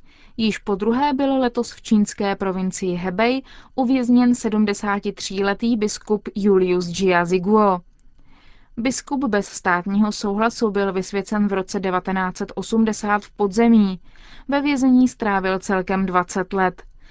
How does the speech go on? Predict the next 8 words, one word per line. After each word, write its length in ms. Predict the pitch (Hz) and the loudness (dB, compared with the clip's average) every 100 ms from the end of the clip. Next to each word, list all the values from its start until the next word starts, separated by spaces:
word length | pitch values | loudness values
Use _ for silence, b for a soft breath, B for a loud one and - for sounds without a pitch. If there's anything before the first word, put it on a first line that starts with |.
| b b | b b
Podle 300 | - 214 202 | -2 2 2
mínění 560 | 196 190 190 190 196 220 | 2 0 0 0 2 4
některých 500 | 233 214 - 233 226 | 4 2 -2 -2 0
znalců 460 | 208 208 220 240 233 | 0 0 0 -2 -4
situace 500 | 233 226 254 240 226 | -4 -2 -4 -2 -8
církve 420 | - 226 226 226 | -4 -4 -2 -4
v 80 | - | -4
Číně 440 | - 233 240 214 | 0 4 6 4